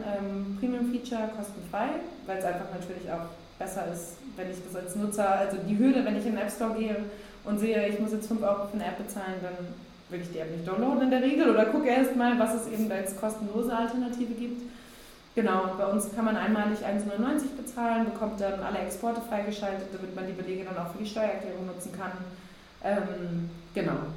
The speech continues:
Und das ist so erstmal unser, unser Finanzierungsmodell. Das funktioniert tatsächlich auch ganz gut.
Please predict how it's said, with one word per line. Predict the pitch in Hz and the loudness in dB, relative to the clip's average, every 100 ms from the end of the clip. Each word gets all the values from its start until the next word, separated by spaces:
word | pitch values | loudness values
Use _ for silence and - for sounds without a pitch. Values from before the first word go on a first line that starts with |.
| - - - | -10 -14 -4
Und | 226 | -2
das | 180 - | -2 -4
ist | 196 | -6
so | 202 196 | -6 -4
erstmal | 196 214 202 | -2 -2 2
unser, | 214 220 214 | 4 6 6
unser | 233 233 233 233 | 6 6 6 4
Finanzierungsmodell. | 247 240 330 294 247 214 202 208 | 4 4 6 6 4 4 4 4
Das | 214 | 2
funktioniert | 233 233 233 233 247 | 0 2 2 2 2
tatsächlich | 240 240 240 | 2 2 2
auch | 240 | 2
ganz | 240 - | 0 0
gut. | 277 269 | 4 4